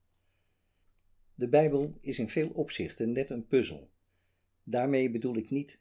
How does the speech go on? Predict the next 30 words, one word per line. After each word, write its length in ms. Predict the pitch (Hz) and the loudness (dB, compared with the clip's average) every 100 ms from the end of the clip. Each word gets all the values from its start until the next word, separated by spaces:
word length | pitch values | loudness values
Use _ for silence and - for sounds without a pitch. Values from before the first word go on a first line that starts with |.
| - | -14
dat 160 | - 135 | -10 -10
de 80 | 98 | -2
boodschap 460 | 131 131 - - | 2 2 0 -6
ervan 360 | 117 110 104 90 | -6 -6 -6 -4
verborgen 500 | 98 110 156 - 85 | -6 -2 0 0 -4
is, 380 | 104 - - - | -8 -10 -14 -6
maar 120 | 113 | -2
dat 220 | 123 117 | -2 -2
je, 260 | 123 117 117 - _ - | 0 -2 -2 -14 _ -14
om 160 | - 120 | -6 -4
de 80 | 117 | -2
Bijbel 280 | 131 131 113 | -4 -6 -8
goed 220 | - 143 | -8 -10
te 80 | - | -2
kunnen 240 | 123 107 | 0 0
begrijpen, 760 | 95 - 151 143 110 87 92 - _ _ | -4 -2 0 0 -2 -6 -8 -12 _ _
de 120 | - | -10
verschillende 520 | 110 - - 160 131 113 | -8 -6 -4 -2 -2 -4
stukjes 500 | - 135 - 120 - | -2 -4 -4 -8 -4
van 120 | 113 | -2
de 100 | 110 | 0
Bijbel 320 | 110 107 117 | 0 0 -2
op 160 | 110 - | -4 -4
de 120 | 110 | -2
juiste 420 | 123 156 156 151 | -2 -2 -2 -2
manier 360 | 131 117 107 - | 0 2 0 0
aan 120 | 110 | -6
elkaar 320 | 104 123 120 | -6 -6 -4
moet 160 | 87 82 | -6 -6
leggen. 380 | 78 73 78 | -10 -12 -18